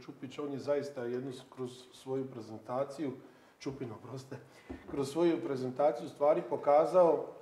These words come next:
e, sve ono što mi, evo ja bih rekao kao dekani, promišljamo i s čime se nosimo u tom svome strateškome menadžmentu, kako na neki način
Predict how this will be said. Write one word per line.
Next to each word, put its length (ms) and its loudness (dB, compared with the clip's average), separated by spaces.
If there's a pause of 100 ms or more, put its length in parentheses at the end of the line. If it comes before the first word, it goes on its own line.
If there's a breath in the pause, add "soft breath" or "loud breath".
(500)
e, 40 -10
sve 280 -2
ono 200 0
što 240 -8
mi, 220 -2
evo 260 2
ja 120 0
bih 160 -8
rekao 300 -6
kao 260 -4
dekani, 600 -4
promišljamo 580 -4
i 40 -6
s 100 -12
čime 220 -8
se 180 -8
nosimo 580 -4 (440 loud breath)
u 80 -14
tom 200 -6
svome 420 -4
strateškome 760 -2
menadžmentu, 680 -4 (360 loud breath)
kako 260 0
na 100 -4
neki 260 -6
način 320 -8